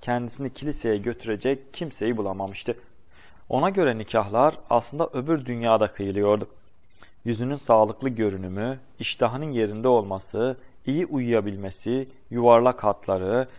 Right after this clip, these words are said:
gürleyen kahkahası, çevresindeki her şeyden ve kendisinden duyduğu memnuniyet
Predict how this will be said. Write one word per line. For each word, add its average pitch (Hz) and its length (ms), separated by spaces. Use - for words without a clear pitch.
gürleyen 120 540
kahkahası, 107 880
çevresindeki 131 720
her 156 220
şeyden 120 580
ve 123 60
kendisinden 123 800
duyduğu 113 340
memnuniyet 104 840